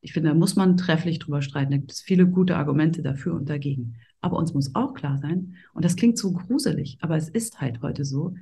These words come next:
es gibt inzwischen staatliche Akteure, es gibt russische Propaganda,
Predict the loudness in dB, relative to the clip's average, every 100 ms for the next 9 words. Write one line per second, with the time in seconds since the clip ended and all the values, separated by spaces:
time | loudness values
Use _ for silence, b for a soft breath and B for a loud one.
0 | B B B _ -8 -2 -2 -2 -4 -4
1 | -2 0 2 2 -2 -12 -8 -2 -2 -2
2 | -4 -6 -4 -4 -4 -6 -8 -12 -6 -6
3 | -2 -2 -2 -2 -4 -4 -2 0 4 4
4 | 4 -2